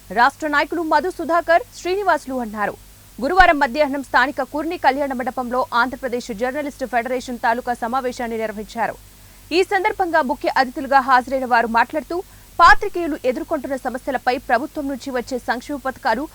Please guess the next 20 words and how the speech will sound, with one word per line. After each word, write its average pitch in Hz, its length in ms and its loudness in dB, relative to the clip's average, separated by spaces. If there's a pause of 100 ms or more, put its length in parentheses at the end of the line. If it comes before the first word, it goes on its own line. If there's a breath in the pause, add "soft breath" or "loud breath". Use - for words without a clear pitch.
(200 loud breath)
ప్రతి 320 280 2
జర్నలిస్టుకి 269 720 -4
దక్కేలాగా 240 560 0
కృషి 247 300 -6
చేస్తామని 240 520 -4
హామీ 240 260 -2
ఇచ్చారు. 226 400 0 (400 loud breath)
జర్నలిస్టులు 294 680 0
ఎదుర్కొంటున్న 277 720 2 (240 loud breath)
అక్రిడిటేషన్ 339 520 2
కార్డులు, 294 440 4 (120)
హెల్త్ 240 200 2
కార్డులు, 285 440 2 (240 soft breath)
ఇళ్ల 339 180 0
జర్నలిస్టుల 311 600 0
పిల్లలకు 285 560 -2
ఫీజు 277 380 -8
రాయితీలు, 262 500 0 (320 loud breath)
పాత్రికేయుల 320 540 6
ప్రాథమిక 277 500 2